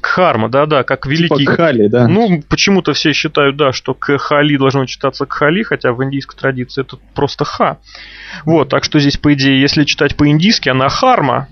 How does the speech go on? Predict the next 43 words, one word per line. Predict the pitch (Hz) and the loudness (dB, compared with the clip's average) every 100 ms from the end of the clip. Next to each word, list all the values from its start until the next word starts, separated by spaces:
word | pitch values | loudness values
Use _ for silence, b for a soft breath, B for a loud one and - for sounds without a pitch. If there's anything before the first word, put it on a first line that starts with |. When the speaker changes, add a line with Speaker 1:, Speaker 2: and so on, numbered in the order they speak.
| - | -2
Speaker 1:
а | 143 | 0
это | 135 135 | 2 2
означает, | 143 135 135 156 139 | 0 0 0 0 0
что | - 139 | -2 -4
ха-, | - 143 | 0 -2
от | |
слова | - 143 127 | 2 0 0
харм, | - 147 196 226 208 | 0 0 2 0 -2
это | - 131 131 | -6 -2 -2
означает | 123 123 147 135 | -2 -2 -2 -2
вред, | 135 214 262 | 0 0 -2
впрочем, | - 151 - 151 | -2 -2 2 2
не | 156 | 4
будем | 143 135 | 2 2
об | 123 190 | 2 2
этом. | 247 311 B B B B B B | 2 0 B B B B B B
Э, | - 156 | 0 2
можно | 180 226 208 | 4 2 2
было | 180 180 | 2 2
пропустить | - 190 214 208 185 165 | 2 -2 -2 -4 -4 -2
это | 160 | 0
вообще | 185 175 | 0 2
мимо | 156 165 | 2 2
ушей, | 180 277 180 | 2 2 0
если | 175 | 0
бы | 170 | 0
не | 165 | 0
один | 165 | 0
факт. | 170 156 127 - | 0 0 -2 0
Это | 208 208 170 | -2 0 0
имя | 240 254 | 2 2
является, | 165 151 180 208 185 175 | 2 0 2 2 0 0
ну, | 170 | 0
едва | 165 180 208 | 0 0 2
ли | 185 | 4
не | 196 | 2
первым | 190 226 220 175 | 0 0 2 0
за | 143 170 - | 0 -2 0
очень | 220 190 - 151 131 | 0 2 0 -2 0
долгое | 170 185 143 147 | 4 4 4 2
время | 139 233 226 | 2 0 0
удачным | - 139 165 214 - 165 139 | 0 0 2 2 0 0 0
псевдонимом. | - 180 208 135 160 185 147 175 190 156 185 147 | -2 0 0 0 2 2 2 2 2 4 2 2